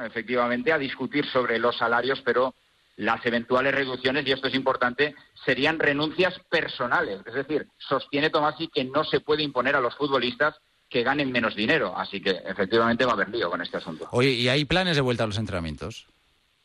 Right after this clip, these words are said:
Speaker 1: Pues no se ha decidido una fecha definitiva hasta ahora. Nadie puede asegurar, por lo tanto, que vaya a ser el cuatro de abril. Es verdad que hay algún presidente,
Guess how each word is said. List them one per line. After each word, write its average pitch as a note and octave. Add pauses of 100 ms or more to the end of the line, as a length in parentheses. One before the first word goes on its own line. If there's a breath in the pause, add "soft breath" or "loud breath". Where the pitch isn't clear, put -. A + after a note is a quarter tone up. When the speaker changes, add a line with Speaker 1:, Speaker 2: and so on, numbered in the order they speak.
(920 loud breath)
Speaker 1:
Pues A#2+
no D3+
se F#3
ha F3
decidido D#3+
una B2+
fecha A#2
definitiva A#2
hasta A#2+
ahora. C3+
Nadie C#3
puede C3+
asegurar, A#2
por A2+
lo G#2+
tanto, A#2+
que A2+
vaya A2
a -
ser A#2
el G#2
cuatro A#2+
de G#2+
abril. A2+
Es A#2+
verdad A2+
que A#2+
hay A#2
algún A#2
presidente, A#2+